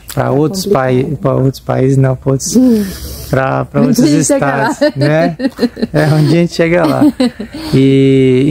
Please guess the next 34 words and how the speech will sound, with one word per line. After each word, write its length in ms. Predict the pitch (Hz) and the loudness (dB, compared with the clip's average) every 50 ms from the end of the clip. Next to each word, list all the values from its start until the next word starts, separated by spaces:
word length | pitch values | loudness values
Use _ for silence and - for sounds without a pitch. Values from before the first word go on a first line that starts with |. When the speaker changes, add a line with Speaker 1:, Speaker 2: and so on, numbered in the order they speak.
| 147 | 0
Speaker 1:
então, 520 | 139 - - 147 151 175 185 175 151 123 - - - - - - - - - - - - - | 0 0 -2 -2 0 0 0 0 -2 -2 -4 -8 -18 -20 -20 -20 -20 -20 -20 -20 -10 -4 -2
é, 340 | 139 139 135 135 135 135 135 | 0 0 0 2 2 2 2
a 60 | 135 | 2
gente 280 | 127 139 135 - - 131 | 2 0 -2 -4 -6 -8
fez 400 | - - 147 156 175 170 139 147 | -2 -2 0 0 2 2 2 2
alguns 540 | 143 135 127 139 160 151 156 156 147 131 | 0 0 0 0 0 2 2 2 2 2
aí 280 | 139 135 127 127 139 147 | 0 0 2 2 0 0
pra 180 | - - 135 131 | -2 -2 -4 -2
alguns 280 | 123 123 131 131 127 | 0 0 0 0 0
estados 580 | 131 127 - - - 131 135 139 143 131 - - | 0 -2 -2 -4 -4 -4 -2 -2 -4 -6 -8 -8
que 140 | - 139 131 | -2 0 0
mais, 280 | 127 127 127 127 117 - | 2 2 2 0 -2 -4
são 160 | - 135 127 | -4 -2 0
mais 220 | 127 123 123 - | 0 0 -2 -4
próximos, 680 | - - 143 131 135 147 160 151 - - 143 139 131 127 | -6 -4 -2 -2 0 0 -2 -2 -4 -2 0 0 2 2
né? 240 | 135 143 147 151 143 - - - - - - - - - - | 2 2 2 0 -2 -4 -10 -20 -20 -20 -20 -20 -18 -8 -4
Que 280 | - 123 123 127 127 | 0 0 2 2 2
o 120 | 123 127 123 | 0 0 -2
transporte 640 | - 123 135 135 127 - - 135 131 131 127 - | -2 -2 -2 -2 -2 -2 -2 -2 -2 -2 -2 -2
é 40 | 139 | 0
um 120 | 135 131 127 | 0 0 0
pouco 460 | - 131 127 120 - 139 131 123 120 - - - - - - - - - | 0 -2 -4 -2 -2 -2 -2 -2 -4 -8 -16 -20 -20 -20 -20 -20 -10 -2
mais 280 | - 135 131 131 120 120 | -2 0 0 0 0 0
em 60 | 131 127 | -2 -2
conta, 600 | - - 139 131 143 165 180 170 - - 127 117 104 - - - - - - - - - - - - - - - - - | -2 -2 -2 0 0 0 0 -2 -4 -4 -4 -4 -6 -6 -14 -20 -20 -20 -20 -18 -18 -18 -20 -16 -18 -18 -18 -18 -4 -2
mas 240 | 143 135 135 127 | 0 0 2 0
infelizmente 580 | 131 127 - 147 147 151 135 135 139 151 143 - | -2 -2 0 0 2 2 2 2 2 0 -2 -4
pra 360 | - 143 151 147 143 143 139 | -4 -2 -2 0 0 0 0
outros 320 | 135 139 147 143 - 147 139 | 0 0 -2 0 0 0 0
estados 360 | 135 - - 143 143 135 - | 0 0 -2 -2 -4 -4 -4
fica 140 | - - 151 | -4 0 0
mais 160 | 151 156 156 | 2 2 2
difícil. 500 | 165 180 - - 185 170 160 135 - 156 | 2 0 0 0 0 0 0 2 0 0
Então, 420 | 143 - 165 165 202 208 180 143 | 0 0 0 0 0 0 0 -2